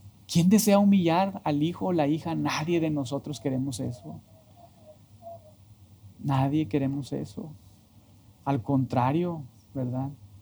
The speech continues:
Queremos que construir en ellos vidas diferentes, ¿verdad? Entonces no debemos tampoco de,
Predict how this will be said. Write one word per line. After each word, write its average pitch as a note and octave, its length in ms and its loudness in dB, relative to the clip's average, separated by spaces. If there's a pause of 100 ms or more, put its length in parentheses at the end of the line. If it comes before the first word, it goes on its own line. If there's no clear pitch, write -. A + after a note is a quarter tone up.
(540)
Queremos C#3 600 0 (960)
que F3+ 180 6
construir D#3+ 600 6
en E3+ 180 4
ellos D#3+ 420 2 (1500)
vidas D3+ 420 4
diferentes, C3+ 680 0
¿verdad? B2 300 -6 (3000)
Entonces D#3 340 4
no E3 140 6
debemos E3+ 380 4
tampoco D#3 480 2
de, C3+ 340 4